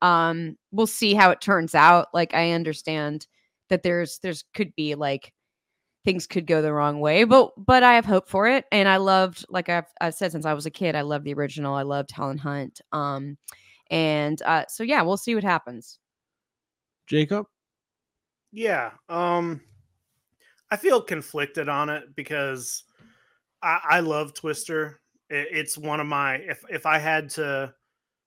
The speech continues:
Speaker 3: you know, if I had to make a list of, like, top twenty most watched movies, Twi-, Twister's a hundred percent on that list. I watch
Speaker 2: Sure.
Speaker 3: it multiple times a year. I love it. Um, everybody knows how much the three of us like Twister. So, uh, so it's,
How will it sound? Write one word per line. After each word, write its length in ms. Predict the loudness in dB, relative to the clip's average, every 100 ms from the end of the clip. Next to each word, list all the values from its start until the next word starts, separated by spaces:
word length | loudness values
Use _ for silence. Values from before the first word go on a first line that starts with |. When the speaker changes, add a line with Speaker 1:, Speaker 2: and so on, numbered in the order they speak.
| _ _
Speaker 3:
you 120 | -6
know, 120 | -4
if 120 | -2 0
I 80 |
had 160 | 0 -2
to 40 |
make 200 | -2 -2
a 60 | -2
list 280 | -4 -4 -6
of, 120 | -8
like, 180 | -8 -8
top 260 | -4 -4 -4
twenty 280 | -10 -8
most 280 | -8 -8 -10
watched 520 | -12 -4 -2 -4 -10
movies, 460 | -10 -10 -8 -8 -10
Twi-, 240 | -12 -12 -12
Twister's 420 | -10 -8 -6 -8 -10
a 40 |
hundred 260 | -12 -12 -12
percent 340 | -10 -8 -8
on 100 | -10
that 140 | -12 -10
list. 300 | -8 -6 -4
I 60 | -2
watch 240 | 0 0 -2
Speaker 2:
Sure. 80 |
Speaker 3:
it 80 | -6
multiple 420 | -6 -6 -6 -12
times 320 | -8 -6 -6 -10
a 40 |
year. 300 | -10 -4 -4
I 20 |
love 300 | -4 -6 -4
it. 140 | -4 -6 -12 _ _ _ _ _
Um, 520 | -2 -2 -2 -6 -14 _ _ _ 0
everybody 400 | 2 2 -2 -4
knows 240 | -6 -6
how 140 | -6
much 260 | -6 -6 -8
the 100 | -10
three 280 | -8 -8 -6
of 100 | -8
us 160 | -8
like 220 | -6 -6 -6
Twister. 500 | -8 -8 -6 -8 -6
So, 460 | -6 -6 -6 -8 -12 -20 -20 _ _ _ _ 0
uh, 400 | 4 6 6 2 -4 -4
so 240 | 2 4
it's, 240 | 4 2